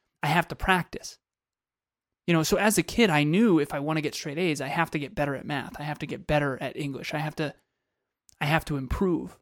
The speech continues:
I actually, I talk about how I went to special reading classes to try to get better at reading 'cause I wasn't very good at it. And I'm still not that great at it, but I've definitely gotten way better. I didn't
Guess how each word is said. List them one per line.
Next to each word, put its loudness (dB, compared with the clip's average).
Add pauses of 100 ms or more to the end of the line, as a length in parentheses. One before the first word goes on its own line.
I 4
actually, 2
I -4
talk 0
about 0
how -2
I 0
went -4
to -6
special -4
reading 2
classes -8 (680)
to -4
try -2
to 0
get -4
better -2
at -8
reading 2
'cause -10
I -8
wasn't -8
very -8
good -4
at -4
it. -12 (840)
And 4 (1120)
I'm -6
still 2
not -4
that -14
great -10
at -10
it, -6
but 2
I've 4
definitely 2
gotten -10
way -10
better. -8 (2000)
I 2
didn't 0